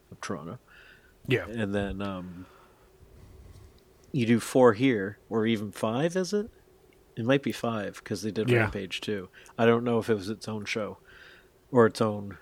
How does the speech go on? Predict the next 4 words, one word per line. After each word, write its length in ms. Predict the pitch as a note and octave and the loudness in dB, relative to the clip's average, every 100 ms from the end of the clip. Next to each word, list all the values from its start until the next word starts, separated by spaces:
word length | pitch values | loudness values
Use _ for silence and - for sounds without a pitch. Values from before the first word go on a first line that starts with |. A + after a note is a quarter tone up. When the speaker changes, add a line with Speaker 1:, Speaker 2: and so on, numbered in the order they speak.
| _ _ _ | _ _ _
Speaker 1:
taping, 460 | - G#2+ G2+ G2 G2 - _ | -4 -4 -4 -12 -16 -20 _
but 220 | G#2+ F#2 - - _ _ _ _ _ _ _ _ _ _ _ _ _ _ - | -10 -10 -12 -20 _ _ _ _ _ _ _ _ _ _ _ _ _ _ 2
probably 460 | A#2 G2+ F#2 G2+ | 4 4 -2 -8
not. 300 | F#2+ F#2 E2 | -8 -10 -12